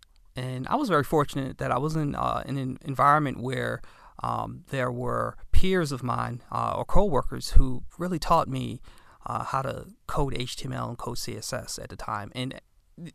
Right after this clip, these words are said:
the kind of the funny story is when I finally got it, I began, it's almost like that scene in The Matrix when Neo begins to see in code. Like, I'm like, "Wow." So it, it just, it was, it was such a, uh,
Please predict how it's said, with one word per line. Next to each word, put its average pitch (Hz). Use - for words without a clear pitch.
the 139
kind 202
of 135
the 107
funny 190
story 123
is 113
when 143
I 131
finally 180
got 120
it, 131
I 127
began, 123
it's 131
almost 143
like 123
that -
scene 135
in 117
The 117
Matrix 117
when 110
Neo 120
begins 120
to 120
see 127
in 117
code. 123
Like, 110
I'm 135
like, 117
"Wow." 120
So 156
it, 156
it 151
just, 147
it 165
was, 147
it 147
was 135
such -
a, 120
uh, 107